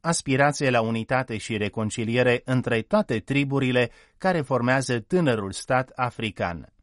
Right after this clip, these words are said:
Independentă din nouă iulie două mii unsprezece, Republica Prezidențială Federală a Sudanului de Sud are treisprezece virgulă opt milioane de locuitori, din care cincizeci și doi virgulă patru la sută sunt catolici,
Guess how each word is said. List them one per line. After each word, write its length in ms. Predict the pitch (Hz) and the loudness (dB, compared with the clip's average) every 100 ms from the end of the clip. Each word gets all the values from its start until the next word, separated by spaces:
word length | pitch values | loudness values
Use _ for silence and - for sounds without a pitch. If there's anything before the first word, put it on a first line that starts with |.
| _ - | _ -2
Independentă 920 | 180 123 113 101 98 120 123 131 127 | 2 2 2 0 2 2 2 2 2
din 240 | 107 92 | 0 0
nouă 260 | 120 120 110 | 2 2 2
iulie 440 | 110 127 110 104 | 2 0 2 0
două 280 | 98 127 107 | 2 2 2
mii 220 | 104 90 - | 0 -4 -2
unsprezece, 880 | 135 127 - 120 113 113 123 107 - | 0 0 0 0 2 0 0 0 -2
Republica 680 | 180 160 117 104 107 113 101 | -4 -2 -4 -4 -4 -2 -2
Prezidențială 1000 | - 123 110 104 101 101 110 98 98 92 | -2 -6 -4 -4 -4 -2 0 0 0 -2
Federală 680 | - 110 104 107 143 120 104 | -4 -4 -2 0 2 2 0
a 140 | - 117 | -2 -4
Sudanului 640 | - 117 101 95 95 101 | -4 -4 -4 -2 -4 -2
de 140 | 117 | -2
Sud 300 | 123 160 143 - _ _ _ | 0 0 -2 -4 _ _ _
are 300 | 156 151 131 | 0 0 0
treisprezece 760 | - 226 214 - 143 131 123 123 | -2 -2 -2 0 2 2 2 0
virgulă 560 | 123 123 117 120 117 | 2 0 2 2 2
opt 280 | - 165 - | 0 -4 -2
milioane 580 | 127 127 110 110 113 113 | 0 2 4 4 4 2
de 160 | 110 107 | 0 0
locuitori, 680 | 110 110 131 135 143 117 - - _ | 0 2 0 4 2 2 -4 -18 _
din 200 | - 117 | -8 -6
care 360 | 104 117 110 101 | -2 -2 0 -4
cincizeci 420 | - 180 160 120 | -6 -2 0 0
și 180 | - 104 | -2 -6
doi 320 | 98 139 135 | 0 2 4
virgulă 480 | 104 107 101 104 101 | 2 0 0 -2 0
patru 340 | 123 131 120 107 | 0 -2 -2 -4
la 120 | 107 | -4
sută 380 | - 143 131 113 | -4 -2 2 2
sunt 300 | - 107 104 | 0 -4 0
catolici, 580 | 139 135 131 104 104 | 0 2 2 0 -2